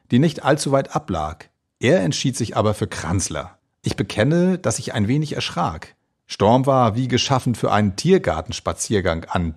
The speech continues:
dicht belaubten Stellen, aber für Kranzler war er nicht geschaffen. Ich sehe ihn noch deutlich vor mir. Er trug leinene Beinkleider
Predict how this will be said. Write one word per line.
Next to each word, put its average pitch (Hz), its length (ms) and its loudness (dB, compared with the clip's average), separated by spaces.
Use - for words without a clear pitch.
dicht - 240 -4
belaubten 90 480 -4
Stellen, 92 500 0
aber 90 220 -4
für 85 160 -8
Kranzler 95 960 -2
war 98 200 2
er 80 80 -4
nicht 82 260 -8
geschaffen. 76 500 -10
Ich - 160 -4
sehe 107 180 0
ihn 110 100 0
noch 101 140 0
deutlich 107 400 2
vor 110 220 2
mir. 85 260 -2
Er 104 100 0
trug 147 380 0
leinene 123 480 2
Beinkleider 95 960 0